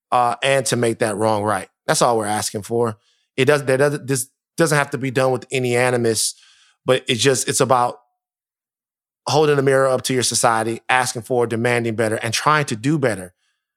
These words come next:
And then we can all enjoy everything together. It doesn't have to be this way. But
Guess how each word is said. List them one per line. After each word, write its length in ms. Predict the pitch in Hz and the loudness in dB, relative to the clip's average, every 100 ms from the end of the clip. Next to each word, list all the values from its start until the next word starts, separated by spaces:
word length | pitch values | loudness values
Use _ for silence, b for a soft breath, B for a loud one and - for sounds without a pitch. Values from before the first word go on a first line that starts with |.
| _ | _
And 100 | - | 0
then 80 | 143 | 2
we 100 | 151 | 2
can 120 | 151 | 0
all 340 | 156 143 170 160 | 2 2 4 2
enjoy 300 | 151 151 151 | 0 0 2
everything 360 | 147 147 151 | 0 0 -2
together. 340 | 143 139 156 120 | -4 0 0 0
It 80 | 107 | -2
doesn't 220 | 147 143 | -2 0
have 180 | 139 - | -2 -2
to 80 | |
be 160 | 117 135 | -4 -2
this 200 | 127 110 | -2 -2
way. 280 | 104 98 92 b b b - | -4 -4 -6 b b b 2
But 300 | 135 127 | 2 2